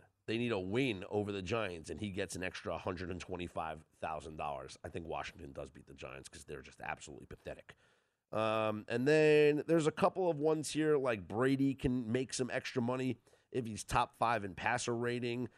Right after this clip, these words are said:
if he's top five in completion percentage. Uh, Aaron Rodgers can make a couple extra bucks if he's top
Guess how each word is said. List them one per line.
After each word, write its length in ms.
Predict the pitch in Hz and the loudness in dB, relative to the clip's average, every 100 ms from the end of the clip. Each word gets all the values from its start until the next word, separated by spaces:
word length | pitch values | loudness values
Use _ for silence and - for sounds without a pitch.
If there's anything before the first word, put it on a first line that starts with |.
| _ | _
if 120 | - 101 | -8 -6
he's 160 | 87 | -6
top 300 | - 117 - | 0 0 2
five 260 | - 107 101 | 0 0 0
in 100 | 92 | -6
completion 640 | 107 85 - 127 - 123 | -10 -8 -2 -2 -2 -4
percentage. 840 | 117 110 127 120 123 120 110 104 - _ _ - | -4 -2 -2 -2 -4 -6 -6 -8 -10 _ _ -6
Uh, 220 | 101 98 95 | -4 -4 0
Aaron 360 | 117 127 113 95 | 2 2 0 0
Rodgers 520 | 113 127 113 135 127 | 2 2 4 2 2
can 200 | - 127 | 0 0
make 180 | 131 - | 0 0
a 40 | |
couple 280 | - 131 127 | -2 0 -2
extra 260 | 127 - | -4 -2
bucks 420 | 104 123 127 - - | -2 2 0 -2 -8
if 140 | 104 | -8
he's 180 | 92 - | -8 -8
top 300 | 120 104 | -2 -2